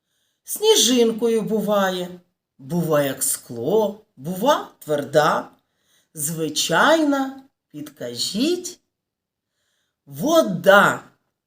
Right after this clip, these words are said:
Молодці, як ви вже здогадалися, ми сьогодні прослухаємо казочку про краплинку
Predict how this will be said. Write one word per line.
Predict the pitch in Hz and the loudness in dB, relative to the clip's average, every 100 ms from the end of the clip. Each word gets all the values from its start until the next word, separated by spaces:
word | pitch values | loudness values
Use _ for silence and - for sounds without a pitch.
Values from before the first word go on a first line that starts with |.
| _ - | _ -4
Молодці, | 214 277 233 233 156 131 - - | 0 4 4 2 -6 -8 -12 -14
як | 165 247 233 185 | 4 6 6 2
ви | 175 | -4
вже | 156 165 | -4 -4
здогадалися, | 139 151 139 139 143 214 240 160 - - _ _ _ - | -2 -4 -4 -4 0 0 0 -4 -6 -8 _ _ _ -10
ми | 190 | -4
сьогодні | 196 180 202 190 | -4 -2 -4 -4
прослухаємо | 175 170 - 175 165 165 156 160 | -6 -6 -6 -6 -4 -2 -2 -4
казочку | 156 285 403 262 202 - 127 - _ _ _ | -4 -2 -2 -4 -6 -10 -18 -20 _ _ _
про | 123 123 151 | -12 -8 -8
краплинку | - - 330 381 294 226 208 208 226 226 | 0 0 0 -2 0 0 -2 -4 -4 -6